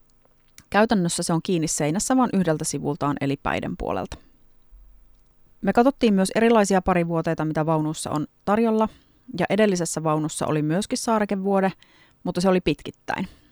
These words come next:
Se oli vaunun perässä siten, että pää oli kohti vaunun takaseinää, ja molemmilla puolilla sänkyä oli kulkurako siellä seinän ja sängyn välissä. Se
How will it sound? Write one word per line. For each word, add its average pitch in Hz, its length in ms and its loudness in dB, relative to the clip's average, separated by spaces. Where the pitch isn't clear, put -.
Se 185 80 -2
oli 165 120 2
vaunun 170 300 4
perässä 165 320 0
siten, 233 320 -2
että - 180 -6
pää 160 300 0
oli 143 160 -2
kohti - 320 -8
vaunun 139 280 -2
takaseinää, 156 680 0
ja 170 60 -2
molemmilla 214 460 0
puolilla 170 340 2
sänkyä 151 480 -4
oli 147 200 -4
kulkurako 143 640 -4
siellä - 240 -8
seinän 135 320 -4
ja - 80 -6
sängyn 143 320 -6
välissä. - 360 -6
Se 185 180 0